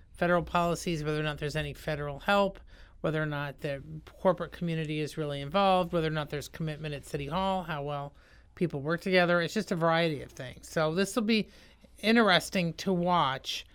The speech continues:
um, this new group coming in as the board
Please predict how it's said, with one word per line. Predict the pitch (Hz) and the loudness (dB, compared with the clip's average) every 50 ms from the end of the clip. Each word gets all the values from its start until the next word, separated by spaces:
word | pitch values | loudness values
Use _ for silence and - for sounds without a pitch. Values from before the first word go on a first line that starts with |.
| - - - - - - - - | -20 -20 -20 -20 -20 -10 -4 -2
um, | 160 156 151 151 151 151 151 147 - - - - - - - - - - - - | 0 2 2 2 0 0 -2 -4 -8 -12 -20 -20 -20 -20 -20 -20 -20 -20 -16 -8
this | - 156 156 147 - - - | -4 -2 0 0 0 0 2
new | 185 180 185 185 185 180 180 175 170 165 165 - - - - - - - 180 | 2 4 4 6 6 6 4 4 2 -2 -6 -12 -16 -20 -20 -18 -16 -14 -8
group | 165 180 180 185 185 165 156 160 - - - - - - - - - - - - - - | 2 6 8 8 8 8 4 0 -6 -14 -20 -20 -20 -20 -20 -20 -20 -20 -20 -20 -20 -12
coming | - - 175 175 180 180 180 | -6 -4 -2 0 0 2 2
in | 175 175 165 165 | 2 2 2 0
as | 165 156 - | 0 -2 -4
the | - 160 | -4 -4
board | 147 160 156 156 147 143 143 139 | -2 -2 0 0 0 0 0 -2